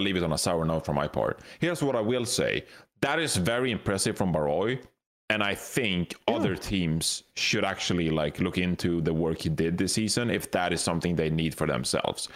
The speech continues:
Speaker 1: I don't want this tweet to be directed as, like, "Hey, that was really shit of Toronto Defiant," and let's leave it at that. Instead, let's rephrase the message. Baroy did all this shit for Toronto Defiant.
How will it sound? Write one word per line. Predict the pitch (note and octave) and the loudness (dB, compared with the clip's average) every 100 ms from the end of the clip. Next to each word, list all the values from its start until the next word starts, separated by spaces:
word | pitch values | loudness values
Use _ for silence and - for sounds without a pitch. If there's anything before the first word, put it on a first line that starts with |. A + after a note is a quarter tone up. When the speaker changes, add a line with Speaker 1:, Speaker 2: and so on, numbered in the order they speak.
| - - - | -10 -6 -2
Speaker 1:
I | C#3 | 0
don't | F#3+ G#3 C3 | 0 0 0
want | D#3 D3+ D#3 | 0 0 -2
this | D3+ - | -2 -4
tweet | - A#2+ F2+ D2 G#2 - - - - - | -4 0 0 0 -4 -12 -18 -20 -10 -2
to | A2 | 0
be | A#2 | 2
directed | G#2 G#2+ A2+ - F#2+ | 2 0 0 0 0
as, | E2+ | 0
like, | F2+ E2+ | 0 0
"Hey, | - B2+ G#2+ G2+ - - _ - | 0 0 0 0 -6 -18 _ -2
that | C3 | 0
was | B2 A#2 | 0 2
really | B2 G#2+ | 0 0
shit | - A2 | 0 0
of | G2 | 0
Toronto | - F#2 D#2+ | 0 0 0
Defiant," | D#2 E2 A#1 - - _ _ - | 0 0 0 -4 -16 _ _ -2
and | G#2 | 0
let's | F#2+ | 0
leave | G2 D#2 | 0 2
it | |
at | D2 | 2
that. | A1 G1+ - - - - F3 | 0 -2 -8 -20 -20 -6 -2
Instead, | E3+ - A#3 G3+ F3 D#3 - - | 0 0 0 0 0 -2 -2 -4
let's | G#3 E3 | 0 2
rephrase | E3+ C#3+ C#3 A2 | 0 2 0 0
the | G2+ | 0
message. | F2+ E2 B1+ - - _ _ _ | 0 0 -2 -4 -12 _ _ _
Baroy | B2+ D3 G3 A3+ | 0 2 0 0
did | D#3+ E3+ | 0 0
all | D#3 E3+ | 0 0
this | C3 | 0
shit | - E3 - | 0 -2 -2
for | - A2+ | 0 0
Toronto | G#2 A2 G2 | 0 0 0
Defiant. | F2 G2 E2 A1+ - | 0 0 0 -2 -6